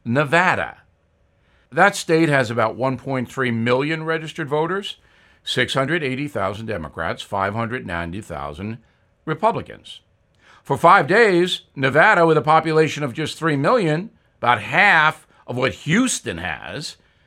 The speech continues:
was completely unable to count their votes. Here's why. In August, Nevada secretly passed Assembly Bill four in the middle of the night.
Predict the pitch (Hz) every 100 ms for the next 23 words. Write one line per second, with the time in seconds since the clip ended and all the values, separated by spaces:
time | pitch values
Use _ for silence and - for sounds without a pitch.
0 | _ _ - 185 - 190 175 220 202 202
1 | - 190 185 180 220 277 165 110 208 226
2 | _ _ _ _ _ - 233 208 208 208
3 | 226 262 294 - - - - _ _ _
4 | _ _ _ 95 95 104 160 139 - -
5 | _ _ _ _ _ _ _ _ - 139
6 | 143 170 202 - 143 143 143 127 - 240
7 | 240 269 214 190 170 147 147 190 - 120
8 | 160 151 151 143 143 107 - 95 110 160
9 | 160 127 139 208 247 175 107 67 71